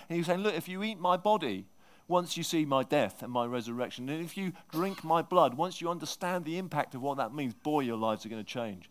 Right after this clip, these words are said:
And I'm gonna do something for you that, the like of which you've never seen before." That's what he was giving them a clue to.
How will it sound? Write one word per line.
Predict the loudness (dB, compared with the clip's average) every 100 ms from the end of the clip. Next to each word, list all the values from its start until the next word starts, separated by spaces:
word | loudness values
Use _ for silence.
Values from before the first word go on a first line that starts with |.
| -18
And | -4 -2
I'm | 0
gonna | 0
do | 0
something | -2 -2 -4
for | -4 -2
you | 0 -2 -4
that, | -12 -8
the | 2
like | 4 4
of | 2
which | -8 -6
you've | -6
never | -4 -4
seen | -6 -8 -8
before." | -6 -4 -4 -6 -16 -20 -20 _
That's | 0 2
what | 2 -2
he |
was | -2
giving | 0 -2 0
them |
a | -4
clue | -4 -2 -2
to. | -4 -8